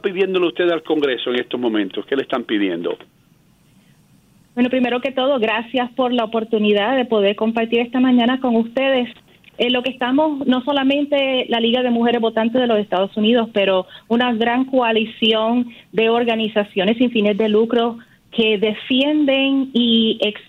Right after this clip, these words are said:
Speaker 2: eh, están para expandir y defender nuestros derechos democráticos. Estamos pidiendo que el Congreso expanda la habilidad de votar por correo,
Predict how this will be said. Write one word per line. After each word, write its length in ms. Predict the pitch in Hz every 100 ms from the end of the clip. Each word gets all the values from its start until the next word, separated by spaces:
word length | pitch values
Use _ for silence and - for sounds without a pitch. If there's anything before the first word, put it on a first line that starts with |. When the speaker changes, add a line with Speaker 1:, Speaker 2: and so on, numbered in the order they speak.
| -
Speaker 2:
eh, 260 | 208 202 -
están 520 | 202 - 240 262 262
para 240 | 233 214 202
expandir 500 | 208 - 202 208 254
y 80 | 277
defender 440 | 240 214 202 277
nuestros 360 | 269 240 196 185
derechos 640 | 196 202 220 - 233 233 233 -
democráticos. 800 | 214 190 180 202 220 294 359 359 _ - - -
Estamos 340 | 247 247 294
pidiendo 560 | 294 294 277 277 285 294
que 180 | 254 -
el 240 | 240 233
Congreso 840 | 233 220 220 226 254 302 - 233 233 233 - _
expanda 1080 | 233 226 - _ 262 277 302 285 220 226 226 _ _ _
la 180 | 233 226
habilidad 480 | 220 226 226 240
de 140 | 285 277
votar 460 | 233 233 254 277
por 280 | _ 247 226
correo, 640 | 233 202 190 202 233 370